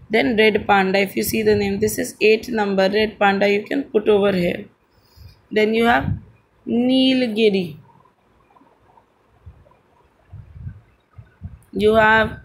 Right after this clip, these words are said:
snow leopard, you can put over here snow leopard.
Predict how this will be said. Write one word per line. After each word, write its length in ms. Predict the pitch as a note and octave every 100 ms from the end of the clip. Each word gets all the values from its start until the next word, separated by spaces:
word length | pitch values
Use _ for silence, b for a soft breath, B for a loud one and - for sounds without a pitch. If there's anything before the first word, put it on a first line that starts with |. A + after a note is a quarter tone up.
| _
snow 440 | - - G#3+ A#3
leopard, 540 | B3 A#3+ A#3+ B3 B3 A#3
you 120 | G#3+
can 220 | A3 G#3
put 200 | - G#3
over 240 | G#3 G#3 G#3
here 280 | G3+ G#3+ A3+
snow 520 | - G3+ G3+ G#3+ A3
leopard. 720 | G#3 G3 G3 - G3 F3+ -